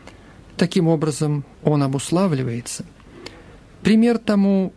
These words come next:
учёные и философы, каждый из которых гордится своим знанием, и так как они обычно улучшают условия своей жизни,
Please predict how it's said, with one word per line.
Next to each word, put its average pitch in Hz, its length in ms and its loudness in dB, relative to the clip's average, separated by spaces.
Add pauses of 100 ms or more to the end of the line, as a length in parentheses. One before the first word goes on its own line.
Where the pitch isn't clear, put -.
учёные 202 680 0
и 156 140 -6
философы, 127 640 -4 (540)
каждый 139 440 0
из 127 140 -6
которых 143 580 -2
гордится 139 640 -2
своим 143 340 -2
знанием, 147 600 -2 (560)
и 196 100 2
так 208 220 0
как 190 200 -2
они 196 320 2
обычно 175 520 0
улучшают 165 720 -2
условия 135 480 0
своей 127 360 -4
жизни, 185 540 0